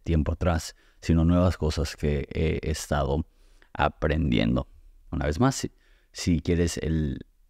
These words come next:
mi libro, El hermano del Hijo de Dios, también está disponible en línea. Y ya suficientes anuncios. Entramos en materia. Leemos, como nos es de costumbre, el capítulo completo. Estoy grabando esto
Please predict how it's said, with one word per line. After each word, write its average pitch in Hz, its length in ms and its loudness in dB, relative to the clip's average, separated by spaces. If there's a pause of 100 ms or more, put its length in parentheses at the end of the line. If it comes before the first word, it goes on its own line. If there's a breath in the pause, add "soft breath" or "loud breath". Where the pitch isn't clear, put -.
mi 78 140 2
libro, 95 340 6
El 78 60 2
hermano 78 280 0
del 76 120 0
Hijo 76 200 -2
de 85 100 -2
Dios, 98 260 2
también 82 220 -2
está 76 160 -4
disponible 76 360 0
en 85 60 4
línea. 143 340 4
Y 156 340 2
ya 101 220 2
suficientes - 800 -4 (560 soft breath)
anuncios. - 1500 0 (160)
Entramos - 920 -2
en - 120 -2
materia. - 460 -6 (720 soft breath)
Leemos, 107 440 4
como 120 180 6
nos 101 180 4
es 104 80 4
de 110 80 2
costumbre, 120 560 2 (420)
el 85 180 0
capítulo 80 420 -2
completo. 90 460 0 (960 loud breath)
Estoy - 160 0
grabando 92 380 6
esto 101 400 0